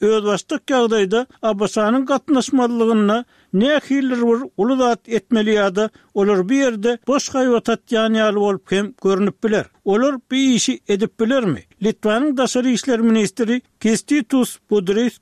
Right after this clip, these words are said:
bu meselede oňyn pikir edýär. Ol Azatlyk Radiosu bilen söhbetdeşlikde Ýewropa Birleşiginiň Orsiýetiň energiýa eksporty boýunça edýän tagallalaryny iki hisse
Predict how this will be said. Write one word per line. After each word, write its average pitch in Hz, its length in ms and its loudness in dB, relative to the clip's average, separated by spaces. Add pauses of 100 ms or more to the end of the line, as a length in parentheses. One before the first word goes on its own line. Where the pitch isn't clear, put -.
bu 269 60 0
meselede 226 680 0 (140)
oňyn 226 540 0
pikir 208 240 -2
edýär. 180 360 0 (240)
Ol 262 220 0
Azatlyk 220 580 -2
Radiosu 262 440 0
bilen 240 180 2
söhbetdeşlikde 202 1120 -2 (180)
Ýewropa 214 600 0
Birleşiginiň 240 760 2 (160)
Orsiýetiň 220 580 0 (160)
energiýa 254 680 0
eksporty 240 540 -4
boýunça 233 340 0
edýän 220 520 0
tagallalaryny 214 840 0 (140)
iki 269 240 0
hisse 262 320 -2